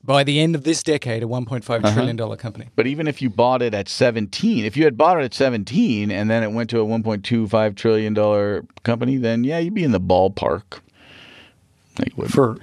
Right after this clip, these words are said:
Speaker 3: no. No,
Speaker 2: No.
Speaker 3: that's, that's a bit of a
Speaker 2: It'd still
Speaker 3: silly
Speaker 2: be a
Speaker 3: question.
Speaker 2: seven thousand dollar share. So
Speaker 3: I mean,
Speaker 2: anyways,
Speaker 3: it's,
Speaker 2: uh, that, yeah,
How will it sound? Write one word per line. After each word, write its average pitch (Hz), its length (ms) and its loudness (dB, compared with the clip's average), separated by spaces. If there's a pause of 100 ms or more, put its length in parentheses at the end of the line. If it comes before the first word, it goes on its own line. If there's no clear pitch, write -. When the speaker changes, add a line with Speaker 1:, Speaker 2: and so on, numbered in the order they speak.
Speaker 3:
no. 113 180 2 (520)
No, 185 180 0
Speaker 2:
No. 110 120 0
Speaker 3:
that's, - 380 -4
that's - 340 -8
a 165 80 -10
bit 143 160 -2
of 127 80 -4
a 120 60 0
Speaker 2:
It'd 131 100 -2
still 180 220 4
Speaker 3:
silly 143 100 0
Speaker 2:
be 120 60 4
a - 20 2
Speaker 3:
question. 110 120 -2
Speaker 2:
seven 110 300 2
thousand 92 440 -2
dollar 78 320 -4
share. 80 400 -8 (120)
So 131 160 0
Speaker 3:
I 135 100 0
mean, - 80 4
Speaker 2:
anyways, 104 260 0 (100)
Speaker 3:
it's, - 380 0
Speaker 2:
uh, 117 60 -10
that, 120 180 -4
yeah, 117 180 -2